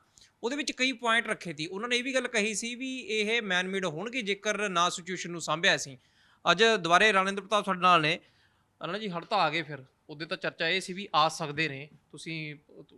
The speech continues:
ਫੈਕਟਸ ਰੱਖੇ ਸੀਗੇ ਵੀ ਜਿਹੜਾ ਇਨਫਲੋ ਆ ਰਿਹਾ ਤੇ ਉਦੋਂ ਬਾਅਦ 'ਚ ਆਊਟਫਲੋ ਜਿਸ ਤਰ੍ਹਾਂ ਦੇ ਨਾਲ ਚੱਲ ਰਿਹਾ ਹੈ।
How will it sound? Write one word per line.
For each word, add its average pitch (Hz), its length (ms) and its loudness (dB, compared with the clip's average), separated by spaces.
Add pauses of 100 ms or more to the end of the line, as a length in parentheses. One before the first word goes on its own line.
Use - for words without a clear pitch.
(140)
ਫੈਕਟਸ 151 300 -6
ਰੱਖੇ 165 340 -8
ਸੀਗੇ 156 280 -8
ਵੀ 147 140 -12
ਜਿਹੜਾ 156 320 -6
ਇਨਫਲੋ 151 440 -8
ਆ 143 120 0
ਰਿਹਾ 147 180 -2
ਤੇ 156 120 -12
ਉਦੋਂ 143 160 -14
ਬਾਅਦ 147 160 -4
'ਚ 165 60 -10
ਆਊਟਫਲੋ 156 380 -8
ਜਿਸ 147 180 -12
ਤਰ੍ਹਾਂ 147 260 -8
ਦੇ 143 80 -12
ਨਾਲ 147 80 -6
ਚੱਲ 135 180 -10
ਰਿਹਾ 123 200 -10
ਹੈ। 139 120 -20